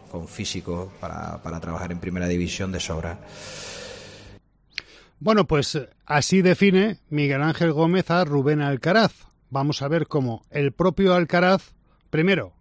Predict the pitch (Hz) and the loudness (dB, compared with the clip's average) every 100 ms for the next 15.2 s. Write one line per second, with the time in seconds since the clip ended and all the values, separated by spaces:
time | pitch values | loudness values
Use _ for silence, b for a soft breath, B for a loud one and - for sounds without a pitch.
0 | _ - 143 143 147 185 180 175 170 151 | _ -6 -4 0 0 0 2 0 0 -2
1 | 175 175 143 117 113 113 127 156 175 170 | 0 0 0 -6 -4 -4 -2 0 2 4
2 | 170 170 - b b b b 240 240 - | 4 2 -2 b b b b -2 -2 0
3 | 220 208 175 156 190 180 - 165 175 165 | 0 2 2 2 2 0 0 0 0 0
4 | 143 156 139 143 190 190 - 143 - 147 | 0 0 0 0 2 2 2 -2 -2 0
5 | 156 170 196 180 214 214 180 160 139 185 | 2 4 2 2 0 0 0 0 0 -2
6 | 196 95 - b b b _ 143 135 147 | -2 -6 -14 b b b _ -4 0 0
7 | 139 135 - 180 190 208 185 - 202 190 | 2 0 2 0 2 2 0 0 0 2
8 | 139 104 98 - 139 135 135 - 127 131 | 0 -4 -12 -10 -4 -2 -2 -4 -4 -2
9 | 180 - 131 - 135 151 147 165 - 147 | -2 -2 -8 -6 0 2 4 4 4 2
10 | - 226 - 110 104 - 131 139 165 180 | 2 0 0 -6 -8 -6 -4 -2 0 0
11 | 170 120 123 143 156 151 170 156 156 - | -2 -2 -2 -2 -2 0 0 0 0 2
12 | 175 165 b b b - 165 160 - b | 0 0 b b b -6 -4 -4 -6 b
13 | b _ 147 123 151 185 165 165 143 127 | b _ -4 -2 0 0 2 0 0 -2
14 | 135 147 147 143 151 - 190 151 135 139 | -2 0 0 0 -2 0 -2 -2 -2 0
15 | 160 | -2